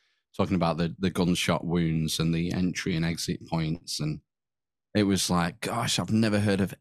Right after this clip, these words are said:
any of this. This is incredible." Did it, but I can't remember. Did he mention any, uh, he sort of,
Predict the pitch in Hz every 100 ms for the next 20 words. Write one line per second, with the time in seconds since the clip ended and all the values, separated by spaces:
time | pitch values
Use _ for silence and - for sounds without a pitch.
0 | - 123 147 127 92 92 87 87 92 -
1 | 92 - 95 - 104 113 98 90 85 _
2 | _ _ _ _ _ _ _ 180 139 160
3 | - 185 113 - 147 247 247 254 180 214
4 | 220 220 214 220 220 190 185 165 - _
5 | _ - 82 180 - 202 190 156 -